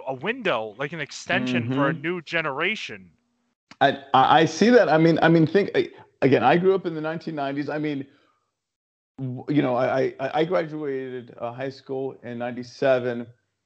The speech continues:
Speaker 2: So thank goodness we had in eighty-eight, y-, y-, you know, the Batman franchise with Michael Keaton. And, and that,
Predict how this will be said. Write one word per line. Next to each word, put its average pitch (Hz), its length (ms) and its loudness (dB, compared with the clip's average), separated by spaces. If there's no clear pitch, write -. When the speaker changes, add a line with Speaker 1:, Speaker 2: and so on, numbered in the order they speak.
Speaker 2:
So 135 680 2
thank 190 220 -4
goodness 165 400 -4
we 147 120 -6
had 143 220 -2
in 135 140 -6
eighty-eight, 127 560 -6
y-, 110 180 -18
y-, - 140 -20
you 127 140 -4
know, 120 100 -2
the 123 100 0
Batman 120 560 0
franchise 113 920 -8
with 110 280 -10
Michael 117 300 -8
Keaton. 156 540 0
And, 135 460 -2
and 147 180 0
that, 165 320 0